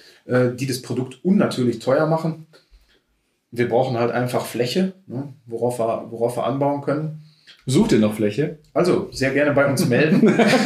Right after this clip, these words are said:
Speaker 3: Ja, genau.
Speaker 1: Ja, wir such-, wir suchen tatsächlich noch, äh, Fläche im Sauerland, auf, äh, wo wir vielleicht in der Kooperation, ähm,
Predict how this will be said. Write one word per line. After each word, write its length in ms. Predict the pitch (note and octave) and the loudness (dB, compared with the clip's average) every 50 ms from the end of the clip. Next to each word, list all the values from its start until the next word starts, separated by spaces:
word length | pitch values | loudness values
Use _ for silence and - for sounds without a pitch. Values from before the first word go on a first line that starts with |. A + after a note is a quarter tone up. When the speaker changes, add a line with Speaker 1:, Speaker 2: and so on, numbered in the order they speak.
| C4+ - - - B3+ G#3+ - - D3+ E3 - | 2 2 2 2 2 2 2 0 -2 -2 0
Speaker 3:
Ja, 100 | - E3+ - - - - - - | -2 -2 -2 -2 -6 -6 -6 -2
genau. 280 | A#2 A2+ A2+ G2+ - | 0 0 0 0 2
Speaker 1:
Ja, 200 | A2 A#2+ A#2 - | 2 2 4 4
wir 60 | D#3+ - | 4 4
such-, 220 | D#3 F3+ F#3 - | 4 4 4 2
wir 60 | B2+ | 2
suchen 240 | C3 D#3 F3 F#3 F3 | 2 2 4 4 4
tatsächlich 460 | D3 D3+ B2 - D3 D#3 D#3+ F#3+ F#3 | 2 2 2 2 2 0 0 0 0
noch, 260 | F3 F3 F3 F3 F3 D#3 | 2 2 0 0 2 4
äh, 200 | D#3 D#3 D#3 D3 | 4 4 4 4
Fläche 320 | - - D#3+ E3 - F3+ | 2 0 -2 0 0 0
im 120 | D#3 D3 C3+ | 0 0 0
Sauerland, 440 | C3+ C#3+ D3+ D#3 D#3+ E3 E3 D#3+ - | 2 4 4 4 4 4 2 2 0
auf, 240 | C#3 - - - | -2 -2 -4 -6
äh, 40 | - G#2 G#2 F#2+ - - | -12 -12 -12 -12 -14 -10
wo 160 | G2 C#3 C#3 B2+ | -8 -6 -4 -4
wir 160 | B2 - - | -4 -6 -4
vielleicht 320 | - - B2+ C#3+ D#3+ - | -4 0 0 0 0 0
in 100 | - C#3+ | -4 -4
der 80 | C3+ B2+ | -4 -2
Kooperation, 840 | - D3 C#3+ C3 C3+ B2 A#2 A#2 A#2 - - C#3 C3+ C#3 C#3 C3+ - _ _ _ - - _ _ _ _ _ _ _ - | 0 0 0 0 2 0 0 0 -2 -2 -4 -2 -2 -2 -4 -6 -10 _ _ _ -20 -20 _ _ _ _ _ _ _ -2
ähm, 580 | A#2+ A#2+ B2 A#2+ A#2+ A#2+ A#2+ A#2 A#2+ - - | 0 2 2 2 2 0 -2 -6 -8 -12 -18